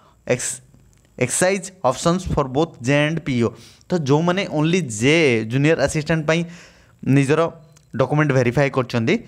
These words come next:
ସେମାନେ ପିଇଓ ପାଇଁ ବି କରିପାରିବେ। and ଯେଉଁମାନେ ପିଇଓ ପାଇଁ କରିଛନ୍ତି, ସେମାନେ ଜୁନିୟର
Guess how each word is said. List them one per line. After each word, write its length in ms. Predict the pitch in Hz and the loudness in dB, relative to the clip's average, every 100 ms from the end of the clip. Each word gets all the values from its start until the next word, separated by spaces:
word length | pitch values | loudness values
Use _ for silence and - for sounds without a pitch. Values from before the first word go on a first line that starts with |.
| - | -12
ସେମାନେ 280 | - 143 160 | -2 0 0
ପିଇଓ 420 | 165 139 131 143 | -2 -2 2 2
ପାଇଁ 180 | 143 156 | 2 -2
ବି 200 | 165 170 | 0 2
କରିପାରିବେ। 480 | 156 165 165 160 190 | 2 0 -2 -2 -4
and 180 | 151 160 | -2 -2
ଯେଉଁମାନେ 320 | 139 143 160 175 | 2 2 2 -2
ପିଇଓ 420 | 165 151 160 175 | 2 2 2 2
ପାଇଁ 160 | 170 151 | 2 0
କରିଛନ୍ତି, 340 | 127 139 202 | -2 -2 -2
ସେମାନେ 240 | 139 139 285 - - - - | 0 0 0 -4 -20 -12 -2
ଜୁନିୟର 320 | 131 143 | 2 2